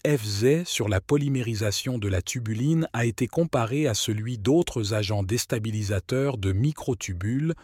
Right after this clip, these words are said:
comme le nocodazole et la colchicine. Des fractions polymérisées et solubles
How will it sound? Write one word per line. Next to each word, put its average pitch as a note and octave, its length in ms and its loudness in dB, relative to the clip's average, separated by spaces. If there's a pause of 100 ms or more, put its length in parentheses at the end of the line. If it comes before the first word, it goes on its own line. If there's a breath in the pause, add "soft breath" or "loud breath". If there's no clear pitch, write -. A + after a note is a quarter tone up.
(240 loud breath)
comme C3 220 4
le B2+ 120 6
nocodazole A#2 1120 2
et A#2+ 100 0
la G#2+ 100 0
colchicine. F2+ 880 -4 (680)
Des A#2+ 160 4
fractions E3+ 560 0
polymérisées C3 1040 0
et A2 80 2
solubles B2 640 0